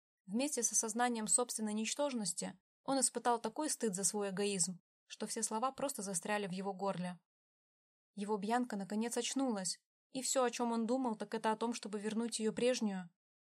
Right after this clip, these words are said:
когда прежней она могла никогда и не стать. Но это не имело значения, потому что Викенза любил её и продолжит любить, даже если она никогда не сможет снова ходить,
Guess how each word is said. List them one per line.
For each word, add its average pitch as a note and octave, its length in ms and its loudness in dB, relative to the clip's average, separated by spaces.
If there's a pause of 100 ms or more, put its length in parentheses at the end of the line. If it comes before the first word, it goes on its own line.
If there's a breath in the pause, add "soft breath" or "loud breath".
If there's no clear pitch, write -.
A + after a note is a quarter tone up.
(140)
когда A3 280 0
прежней B3 380 2
она G3+ 140 -2
могла G#3+ 300 2
никогда G#3 420 0
и A#3 40 -2
не B3+ 120 2
стать. G3 420 0 (840)
Но B3 140 2
это C#4 140 0
не C4 160 0
имело C#4 260 4
значения, A#3 540 0
потому A#3+ 260 -2
что A#3+ 160 -2
Викенза A#3 440 0
любил B3+ 360 0
её F3 320 -4 (400)
и B3 80 -4
продолжит B3 520 2
любить, G#3+ 400 -2
даже B3 260 2
если G#3 300 -2
она G#3+ 140 -2
никогда A#3+ 400 0
не G3 120 -2
сможет A3 360 -2
снова A3+ 260 0
ходить, G3 460 -4